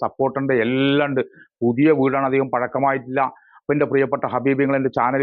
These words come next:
കാണുന്ന ഹബീബിങ്ങൾ ഇതൊന്ന് ഷെയർ ചെയ്യണം. ഇതൊരു ഹബീബിന്റെയാണ്, വിക്കൽ അർജന്റ് ആണ്. പ്രത്യേകിച്ച് നമ്മുടെ ഈ വീട് വിൽക്കേണ്ട കാര്യങ്ങൾ പറഞ്ഞാൽ അതൊന്നും വെളിപ്പെടുത്തുന്നില്ല. കാരണം എന്താ പറയുക, ഓരോരുത്തർക്കും ഓരോ അർജന്റ്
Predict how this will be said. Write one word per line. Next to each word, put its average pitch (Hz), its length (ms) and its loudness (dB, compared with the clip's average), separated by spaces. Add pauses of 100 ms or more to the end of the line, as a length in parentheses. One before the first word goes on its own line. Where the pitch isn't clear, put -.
(120)
കാണുന്ന 135 320 0
ഹബീബിങ്ങൾ 131 460 0
ഇതൊന്ന് 143 340 0
ഷെയർ 123 240 0
ചെയ്യണം. 135 240 0
ഇതൊരു 131 180 2
ഹബീബിന്റെയാണ്, 135 600 0 (380)
വിക്കൽ - 380 0
അർജന്റ് 131 480 -2
ആണ്. 139 140 0 (360)
പ്രത്യേകിച്ച് 139 720 0 (540)
നമ്മുടെ 139 260 0 (600)
ഈ 139 100 -4
വീട് 139 240 2
വിൽക്കേണ്ട 147 280 -2 (100)
കാര്യങ്ങൾ 139 340 0
പറഞ്ഞാൽ 135 220 -2
അതൊന്നും 139 240 -6
വെളിപ്പെടുത്തുന്നില്ല. 131 640 -2 (100)
കാരണം 117 160 -2
എന്താ 127 100 -2
പറയുക, 120 180 2
ഓരോരുത്തർക്കും 131 440 0
ഓരോ 131 160 0
അർജന്റ് 123 320 -4